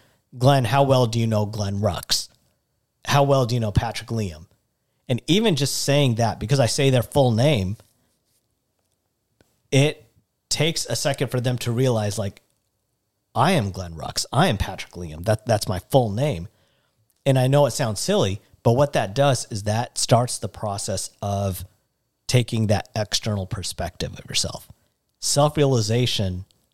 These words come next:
through reflection is very difficult to do. It's challenging. And, you know, if, if you do it honestly,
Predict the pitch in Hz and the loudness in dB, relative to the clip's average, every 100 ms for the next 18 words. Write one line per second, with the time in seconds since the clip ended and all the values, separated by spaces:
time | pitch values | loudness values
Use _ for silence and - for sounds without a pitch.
0 | _ _ _ _ - 120 113 95 90 113 | _ _ _ _ -2 0 0 -4 -2 0
1 | 104 - 90 80 - _ _ 104 95 - | 2 0 -4 -6 -10 _ _ -6 -6 -6
2 | _ 101 101 117 127 110 98 98 90 - | _ -8 0 2 2 0 -4 -10 -12 -14
3 | 80 - 95 85 80 - - - 123 117 | -16 -10 -6 -6 -6 -8 -4 -2 0 -2
4 | 120 95 87 - - 110 107 104 87 _ | -2 -4 -10 -14 -2 2 2 0 -4 _
5 | _ _ _ _ _ 90 110 98 95 - | _ _ _ _ _ -8 -4 -4 -6 -12
6 | _ 107 - 117 120 120 101 143 123 107 | _ -12 -8 -6 -2 0 4 2 2 -4
7 | 127 240 - 82 87 | -4 -4 -6 -10 -16